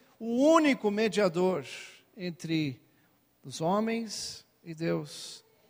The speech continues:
E a única maneira para nós passarmos para o outro lado, para o lado de Deus, é através de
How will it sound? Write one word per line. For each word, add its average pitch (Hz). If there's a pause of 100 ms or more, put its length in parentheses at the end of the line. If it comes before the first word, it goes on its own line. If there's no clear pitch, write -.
(100)
E 180
a 185
única 269
maneira 220
para 180
nós 220
passarmos 214
para -
o 214
outro 247
lado, 202
para 220
o 202
lado 277
de 240
Deus, 185
é 196
através 170
de 233